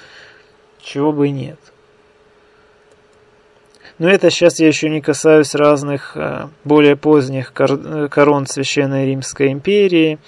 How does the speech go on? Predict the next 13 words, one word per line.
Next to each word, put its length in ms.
и 140
разных 460
тоже 320
западных, 800
э, 340
нюансов. 800
Испанцы 800
много 440
себе, 640
э, 220
пышности 680
всякой 540
доделывали. 960